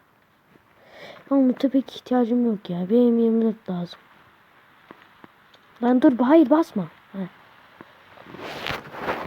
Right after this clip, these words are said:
Yedi altmış iki. M yirmi dört sandım.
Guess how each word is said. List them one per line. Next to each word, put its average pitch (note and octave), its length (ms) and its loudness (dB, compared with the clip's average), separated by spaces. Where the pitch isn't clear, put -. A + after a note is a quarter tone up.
Yedi E3+ 260 -10
altmış - 380 -16
iki. - 720 -16
M G#3 240 2
yirmi G#3 380 0
dört A3 220 0
sandım. F#3 540 -6